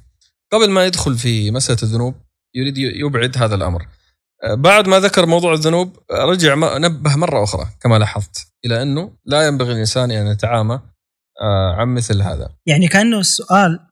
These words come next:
Speaker 2: لما ورد إلى ابن القيم رحمة الله عليه، ما أجاب مباشرة، وإنما
Speaker 1: أعطى
Speaker 2: يعني
Speaker 1: بعض التمهيد.
Speaker 2: تمهيد، هذا
Speaker 1: إيه.
Speaker 2: كله تمهيدي في
Speaker 1: إيه،
Speaker 2: هذا
Speaker 1: لأنه
Speaker 2: الموضوع.
Speaker 1: لو ألقى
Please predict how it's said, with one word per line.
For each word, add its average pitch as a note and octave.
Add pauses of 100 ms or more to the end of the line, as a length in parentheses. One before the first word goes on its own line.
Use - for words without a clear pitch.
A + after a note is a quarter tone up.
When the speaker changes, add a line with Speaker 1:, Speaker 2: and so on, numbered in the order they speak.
(600)
Speaker 2:
لما D3+
ورد E3
إلى C3+ (640)
ابن C#3
القيم E3+
رحمة D3+
الله E3+
عليه، E3+ (560)
ما G3
أجاب B3+
مباشرة، F3
وإنما A3+ (340)
Speaker 1:
أعطى F3+
Speaker 2:
يعني E3+
Speaker 1:
بعض D#3+
التمهيد. B2+ (240)
Speaker 2:
تمهيد، G3+
هذا F#3
Speaker 1:
إيه. F#3+
Speaker 2:
كله A#3
تمهيدي G3
في C#3+
Speaker 1:
إيه، F3
Speaker 2:
هذا E3
Speaker 1:
لأنه C#3
Speaker 2:
الموضوع. F#3+
Speaker 1:
لو G#3
ألقى F#3+